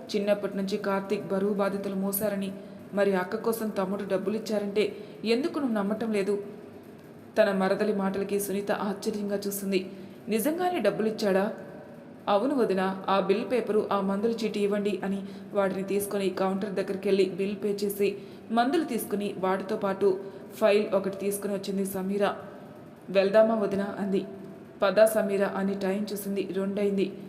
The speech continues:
"అమ్మో, చాలా లేట్ అయింది, మా అత్తమ్మ ఏమంటుందో ఏంటో," అని కంగారు పడింది సునీత. "ఏం అనరు వదిన, పద," అని ఇద్దరు ఆటో ఎక్కారు. దారి మధ్యలో సునీత కోసం ఫ్రూట్స్ ఇంకా డ్రై ఫ్రూట్స్ తీసుకుని ఇంటికొచ్చారు. టైమ్ అప్పటికే మూడైంది.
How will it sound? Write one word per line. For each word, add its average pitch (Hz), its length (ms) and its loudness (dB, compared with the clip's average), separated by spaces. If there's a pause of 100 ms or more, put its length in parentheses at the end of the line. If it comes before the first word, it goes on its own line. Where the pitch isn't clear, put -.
(280)
"అమ్మో, 208 340 2 (240)
చాలా 208 240 4
లేట్ 214 340 2
అయింది, 196 280 0 (320)
మా 208 100 4
అత్తమ్మ 214 360 2
ఏమంటుందో 208 540 2
ఏంటో," 202 400 4
అని 196 160 -2
కంగారు 202 400 -2
పడింది 196 360 -4
సునీత. 190 420 -4 (600)
"ఏం 233 300 4
అనరు 214 240 2
వదిన, 196 380 0 (100)
పద," 190 140 4
అని 196 460 0
ఇద్దరు 190 320 0
ఆటో 196 240 -2
ఎక్కారు. 190 460 0 (400)
దారి 233 340 4
మధ్యలో 214 360 4
సునీత 202 320 0
కోసం 202 440 2
ఫ్రూట్స్ 208 400 0
ఇంకా 196 460 2
డ్రై 196 260 2
ఫ్రూట్స్ 202 360 -2
తీసుకుని 202 380 -2
ఇంటికొచ్చారు. 196 760 0 (400)
టైమ్ 202 280 4
అప్పటికే 196 420 -2
మూడైంది. 202 640 2